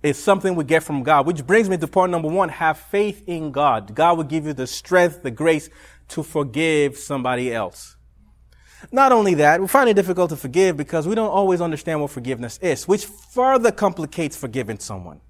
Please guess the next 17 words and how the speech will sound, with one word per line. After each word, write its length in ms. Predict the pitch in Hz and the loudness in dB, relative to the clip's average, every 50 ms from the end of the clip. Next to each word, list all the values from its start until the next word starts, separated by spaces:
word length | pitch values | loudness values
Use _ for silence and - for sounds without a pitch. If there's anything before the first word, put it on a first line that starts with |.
| _ _ _ _ _ _ _ _ _ _ _ _ | _ _ _ _ _ _ _ _ _ _ _ _
Sometimes 420 | - 214 226 233 214 220 208 202 180 | 2 2 2 4 4 0 0 0 0
we 60 | 156 | -2
think 240 | - 180 180 - - | -4 -4 -6 -4 -6
forgiveness 500 | 143 135 151 175 156 156 156 143 - 156 | -6 -4 -4 -4 -2 -2 -6 -6 -6 -6
means 560 | 160 156 156 151 151 147 143 127 - - _ _ _ _ _ _ _ _ _ _ _ _ _ _ _ _ _ _ _ _ _ _ _ _ _ _ _ _ _ _ _ _ | -4 -4 -4 -4 -4 -4 -6 -8 -12 -20 _ _ _ _ _ _ _ _ _ _ _ _ _ _ _ _ _ _ _ _ _ _ _ _ _ _ _ _ _ _ _ _
what 260 | - 131 165 196 202 170 | 0 4 4 4 6 6
they 120 | 185 180 | 4 4
did 160 | 170 170 - | 4 2 0
to 160 | - 165 151 | 0 0 0
us 120 | 151 143 127 | 0 0 0
was 140 | 127 117 113 | -4 -6 -6
okay. 480 | 104 101 - - - - - - - _ _ _ _ _ _ _ _ _ _ _ _ _ _ _ _ _ _ _ _ _ | -8 -10 -12 -16 -20 -20 -20 -20 -20 _ _ _ _ _ _ _ _ _ _ _ _ _ _ _ _ _ _ _ _ _
Sometimes 420 | - 165 165 151 180 165 160 156 | -4 -4 -4 0 0 0 0 0
we 60 | 147 | -4
think 340 | 139 - 160 151 151 151 - | -6 -4 -4 -4 -4 -4 -4
forgiveness 560 | - 147 131 131 151 147 143 147 143 143 - | -6 -6 -4 -2 -2 -2 -2 -2 -4 -4 -4
means 800 | 151 147 143 143 143 139 139 135 135 135 131 123 - - - _ | -4 -4 -2 -2 -2 -4 -4 -4 -6 -6 -8 -8 -12 -18 -20 _